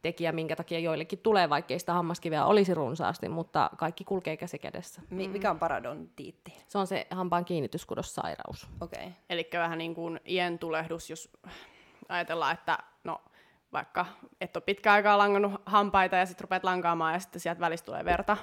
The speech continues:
Speaker 3: niin
Speaker 1: Mm.
Speaker 3: sitten se tarkoittaa sitä, että sulla on ientulehdus siinä hammasvälissä, niin sitten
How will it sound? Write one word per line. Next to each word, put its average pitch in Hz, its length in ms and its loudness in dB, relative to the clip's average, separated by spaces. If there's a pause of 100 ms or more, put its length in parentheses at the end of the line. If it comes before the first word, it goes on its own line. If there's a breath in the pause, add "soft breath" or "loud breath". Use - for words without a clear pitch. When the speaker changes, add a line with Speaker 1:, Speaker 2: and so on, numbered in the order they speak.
Speaker 3:
niin 170 280 -2
Speaker 1:
Mm. - 20 -8
Speaker 3:
sitten 175 280 -10
se - 40 -18
tarkoittaa 165 400 -4
sitä, 190 160 -6
että 185 140 -8
sulla - 140 -4
on - 60 -4
ientulehdus 202 500 -2
siinä 208 180 -2
hammasvälissä, 202 680 -2 (440 loud breath)
niin 170 160 -4
sitten - 360 -6